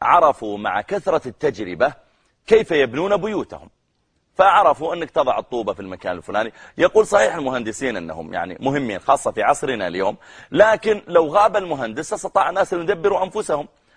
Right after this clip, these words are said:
وكم من إنسان بنى بيتا وبنى عشته وبنى كوخه من غير مهندس".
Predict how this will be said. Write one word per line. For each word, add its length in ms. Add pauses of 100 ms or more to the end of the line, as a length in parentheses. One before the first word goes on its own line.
(160)
وكم 260
من 120
إنسان 460
بنى 240
بيتا 340
وبنى 400 (260)
عشته 560
وبنى 420
كوخه 440
من 140
غير 160
مهندس". 500